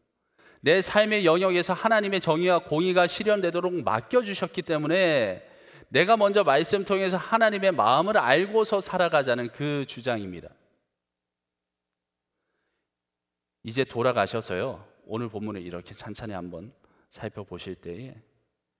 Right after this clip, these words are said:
하나님이 우리에게 바라시는 것들이 하나하나 이렇게 읽혀지는 은혜가 있기를 소원합니다. 오늘 말씀을 세 가지 정도로 정리를 해봅니다.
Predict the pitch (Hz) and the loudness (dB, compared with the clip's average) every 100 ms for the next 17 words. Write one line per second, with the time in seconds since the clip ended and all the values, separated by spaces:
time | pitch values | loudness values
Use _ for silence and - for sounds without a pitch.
0 | _ _ - 175 175 175 170 131 151 143 | _ _ -4 0 0 0 -2 0 -2 -2
1 | - 107 117 117 123 104 95 87 85 - | -2 0 0 -2 -4 -6 -6 -12 -14 -18
2 | _ _ _ - 104 98 92 92 92 92 | _ _ _ -12 -8 -8 -8 -10 -10 -12
3 | - 92 107 113 - 127 110 98 90 120 | -12 -12 -6 -6 -4 -8 -6 -8 -10 -12
4 | - 110 104 98 90 - 92 82 - _ | -10 -6 -4 -4 -6 -12 -12 -12 -16 _
5 | - 110 107 90 90 101 175 208 - _ | -10 -6 -4 -4 -2 2 2 -2 -16 _
6 | _ _ _ _ _ _ _ _ _ _ | _ _ _ _ _ _ _ _ _ _
7 | _ _ _ _ _ _ _ _ _ - | _ _ _ _ _ _ _ _ _ 0
8 | 190 170 175 202 196 190 - 208 214 202 | 2 2 2 0 0 -2 -2 2 2 2
9 | 180 160 139 107 95 113 - _ - 110 | -4 -2 0 0 -2 -4 -12 _ -10 -8
10 | 110 104 127 131 113 90 78 73 | -6 -6 -6 -6 -8 -8 -10 -14